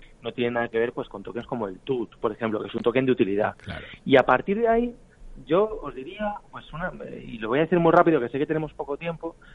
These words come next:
Speaker 1: pero tres, cuatro, cinco consejos basados en la experiencia personal, ¿no?, de llevar ya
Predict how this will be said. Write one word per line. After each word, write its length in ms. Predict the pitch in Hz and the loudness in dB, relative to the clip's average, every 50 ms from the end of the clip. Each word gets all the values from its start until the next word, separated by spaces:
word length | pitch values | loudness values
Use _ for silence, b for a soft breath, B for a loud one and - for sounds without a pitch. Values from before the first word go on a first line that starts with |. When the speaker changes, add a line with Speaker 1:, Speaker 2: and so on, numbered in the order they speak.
| b b - | b b -6
Speaker 1:
pero 300 | 131 120 117 117 117 - - - - | -4 -2 0 -2 -2 -4 -6 -2 2
tres, 280 | 196 202 202 196 - - | 4 4 4 2 -2 -4
cuatro, 500 | - 175 185 196 196 190 185 180 165 - | -2 2 4 4 4 4 0 -2 -2 -2
cinco 640 | - 185 185 190 - 190 185 180 175 165 160 151 - b b b b b - | -6 -8 -6 -2 0 0 2 2 2 0 0 -2 -6 b b b b b -18
consejos 680 | - - - - - - 190 220 - - 202 208 196 165 | -12 -12 -12 -8 -2 0 0 2 4 6 6 6 6 4
basados 280 | 143 135 139 165 165 175 | 2 4 6 4 4 6
en 60 | 170 | 2
la 60 | 170 | 2
experiencia 600 | 156 - - - 143 143 170 175 170 - 160 147 | 0 0 -2 -4 -4 -2 -2 -4 -4 -2 -2 -2
personal, 560 | 151 147 - - 160 156 175 190 190 202 208 | -2 -4 -8 -6 -6 -2 -2 -2 -2 -2 -6
¿no?, 160 | 185 180 214 214 | -8 -12 -10 -8
de 80 | 180 135 | -10 -8
llevar 400 | 120 120 123 135 147 147 143 - _ - | -6 -2 2 4 4 4 2 -2 _ 0
ya 280 | 135 143 147 151 143 | 2 4 4 4 2